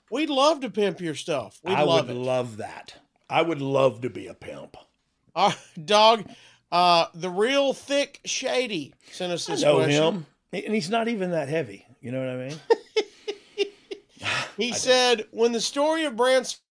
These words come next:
Speaker 1: supremacy is implemented for Survivor Series, do you think it would create even more excitement for the matches if there were stakes to win? Example, winning brand gets Royal Rumble advantages. What's your thoughts there?"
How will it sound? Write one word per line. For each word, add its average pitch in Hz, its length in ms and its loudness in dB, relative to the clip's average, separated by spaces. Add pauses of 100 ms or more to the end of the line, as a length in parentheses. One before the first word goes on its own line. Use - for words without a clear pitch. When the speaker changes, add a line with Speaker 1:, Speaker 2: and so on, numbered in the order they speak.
Speaker 1:
supremacy 226 540 -4
is 202 120 -4
implemented 214 540 -2
for 190 100 -10
Survivor 208 600 -2
Series, 156 680 -6 (840)
do 196 80 -6
you 214 140 0
think 262 300 0
it 320 60 -2
would 285 180 -4
create 254 320 4
even 233 300 0
more 226 260 4
excitement 226 640 0
for 202 100 -10
the 196 100 -8
matches 208 680 -4
if 185 200 -6
there 208 180 -2
were 196 240 -2
stakes - 840 -2
to - 160 -4
win? 202 580 0
Example, 175 920 -4 (600)
winning 269 540 0
brand 214 720 2
gets 180 300 -4
Royal 226 480 2
Rumble 226 540 0
advantages. 135 760 -6
What's 180 300 -6
your 220 100 -4
thoughts 214 460 -2
there?" 170 400 -6